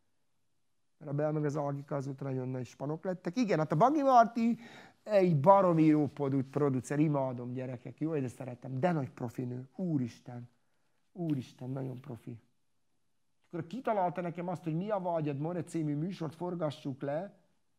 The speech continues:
egy évadot. Hú, a legfárasztóbb produkció volt. Hú, az, az, az, az nagyon elfáradtam ott minden nap.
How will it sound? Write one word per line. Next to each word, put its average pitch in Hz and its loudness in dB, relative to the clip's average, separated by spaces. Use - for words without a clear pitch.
egy 170 -2
évadot. 143 -2
Hú, 180 0
a 196 2
legfárasztóbb 143 0
produkció 135 -8
volt. 135 -12
Hú, 190 -6
az, 156 -12
az, 175 -14
az, 165 -8
az 175 -10
nagyon 160 -2
elfáradtam 139 -10
ott 135 -10
minden 131 -6
nap. 131 -12